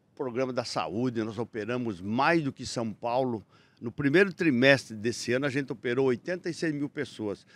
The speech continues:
São Paulo operou quarenta e cinco mil pessoas. Isso demonstra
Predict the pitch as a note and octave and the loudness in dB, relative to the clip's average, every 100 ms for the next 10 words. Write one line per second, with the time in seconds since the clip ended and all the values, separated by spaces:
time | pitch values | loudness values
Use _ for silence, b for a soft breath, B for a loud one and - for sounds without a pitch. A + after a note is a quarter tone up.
0 | _ - A#2+ - C3 D3 C3+ B2+ B2 C#3+ | _ -6 -6 0 2 4 2 2 2 2
1 | A#2 A#2 E3+ D3+ - C3 G#2+ G#2+ - G2 | 0 -2 -4 -6 -6 -6 -6 -8 -8 -12
2 | - F2 - B D3 D3+ F3 E3+ E3 F#3 | -10 -14 -14 B -8 0 4 8 8 8
3 | G3+ | 4